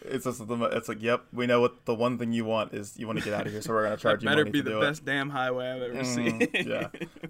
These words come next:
Speaker 1: Speaking back on Virginia, I know we skipped over this, but it's annoying that Virginia gets kinda hailed as, like, a good state, while West Virginia is like, "Oh, a bunch of inbreds and things like that," you know?
Speaker 2: Yeah.
Speaker 1: But West Virginia's fine, you know? I think, I know a lot of nice people from West Virginia. Like, I've, I've met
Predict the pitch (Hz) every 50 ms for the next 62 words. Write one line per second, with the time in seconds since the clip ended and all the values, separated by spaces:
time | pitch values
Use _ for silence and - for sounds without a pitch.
0 | - - - - 147 147 151 160 143 131 127 123 - 120 110 110 110 104 113 110
1 | 107 107 107 104 107 107 107 - - 110 - 107 110 110 110 110 110 113 - -
2 | 113 107 - - - 127 117 113 113 117 117 113 113 110 107 104 - - _ _
3 | _ _ _ - - 120 107 - 113 110 110 110 113 107 113 110 - - - 107
4 | 110 107 110 123 107 110 104 110 107 110 110 110 107 - 110 107 - - - -
5 | - 113 110 110 110 107 - - 107 104 110 107 107 107 104 120 110 - - -
6 | 185 202 170 131 117 135 135 - - 120 127 156 160 143 123 113 110 107 - -
7 | 110 110 110 110 110 107 - 104 101 - - 110 107 - - 117 113 110 110 117
8 | 117 117 - _ _ _ _ _ _ - 147 147 131 117 - - 180 190 - -
9 | 220 214 247 240 233 214 - - - - - 123 127 160 165 131 107 123 127 -
10 | 123 117 113 113 139 156 - - - 123 - 151 151 147 - - - - - _
11 | _ _ - 123 123 131 135 131 127 120 117 110 110 113 113 - - 123 117 -
12 | 113 - - 120 117 120 - - 120 120 - - 131 117 127 127 123 123 123 117
13 | 107 - 110 110 104 - - - - - 117 113 110 113 - -